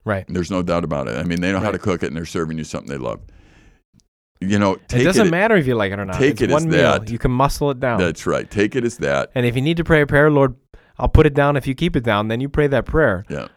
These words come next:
Speaker 1: You know, but,
Speaker 2: I think
Speaker 1: uh,
Speaker 2: the first meal that my wife had with my mom, myself, my dad, I think was Chinese
Speaker 1: Okay.
Speaker 2: takeout, and she hates Chinese.
Speaker 1: Okay.
Speaker 2: She just hates Chinese. She
Speaker 1: Yeah.
Speaker 2: never said a word. She ate it.
Speaker 1: She ate it?
Speaker 2: And,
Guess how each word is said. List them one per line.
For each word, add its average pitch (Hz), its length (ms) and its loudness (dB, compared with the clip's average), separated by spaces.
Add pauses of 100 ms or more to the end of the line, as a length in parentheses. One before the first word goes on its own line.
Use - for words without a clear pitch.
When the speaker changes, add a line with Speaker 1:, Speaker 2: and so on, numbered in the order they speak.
Speaker 1:
You 127 160 2
know, 104 300 0
but, 110 140 0
Speaker 2:
I 123 80 2
think 113 340 -2
Speaker 1:
uh, - 40 -20
Speaker 2:
the 110 140 0
first 120 360 -2
meal 104 320 0
that 85 120 -4
my 82 160 -6
wife 85 340 -4
had 71 260 -6
with 67 200 -8
my 76 220 -8
mom, 76 540 -8 (340)
myself, 76 500 -8
my 69 120 -10
dad, 64 180 -10
I 80 60 -8
think 95 260 -6
was 80 200 -8
Chinese 73 720 -8 (420)
Speaker 1:
Okay. 104 260 -14
Speaker 2:
takeout, 80 460 -4 (120)
and 78 100 -10
she - 160 -8
hates 82 320 -6
Chinese. 65 500 -16 (160)
Speaker 1:
Okay. 117 380 -10 (580)
Speaker 2:
She - 160 -10
just 80 120 -10
hates 82 240 -4
Chinese. 73 260 -8
She - 120 -8
Speaker 1:
Yeah. 107 80 0
Speaker 2:
never 101 100 -2
said 113 180 -2
a 110 40 0
word. 80 240 -4
She - 180 -8
ate 78 200 -4
it. 62 160 -8
Speaker 1:
She - 140 -12
ate 113 220 -6
it? 139 120 -2
Speaker 2:
And, 82 340 -8